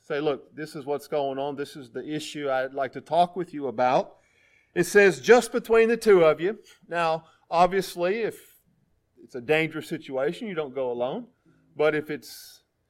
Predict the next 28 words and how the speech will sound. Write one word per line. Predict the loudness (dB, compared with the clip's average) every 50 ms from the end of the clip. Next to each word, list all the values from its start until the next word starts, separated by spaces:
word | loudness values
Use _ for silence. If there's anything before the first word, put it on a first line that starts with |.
| _ _ _
sister | -6 0 2 2 2 0 -4 -12 -8
to | -8 -6
sister, | -2 0 0 0 0 -2 -8 -10 -10
brother | -6 -2 2 2 2 2 2 -2
to | -6 -6
brother, | -2 2 2 4 2 2 -2 -6
or | -8
something | -4 -4 -6 -6 -6 -6 -6
of | -4 -2 0
that | 0 0 0 0
nature, | 0 -2 -2 -2 -2 -4 -4 -4 -4 -8 -16 _ _ _ -2
just | 4 6 6 6 4 0
the | -6 -8
two | -6 -2 2 4 6 6
of | 6 6 2
you, | 2 0 0 0 -2 -6 -20 _ _ _
if | 4 4 4 4 2 -2
they | 0 0 2 2
listen | 0 -4 -4 -2 0 0 0 0 -2 -4 -4 -4 -4 -4
to | -4 -2 -4 -4
you, | -4 -4 -6 -6 -6 -6 -8 -12 _ _ _ _ _ _ _ _ _ _ _ _ _ _ _ _ _ _ _ _ _ _ _ _ _ _ _ _ _ -10
you | -6 -4
get | 0 0 0 0 2 4
through | 6 6 6 6
to | 4 0 0 0 0
them. | -2 -4 -8
It | -10 -4
says, | 4 8 8 10 10 10 8 8 6 2 -6 -12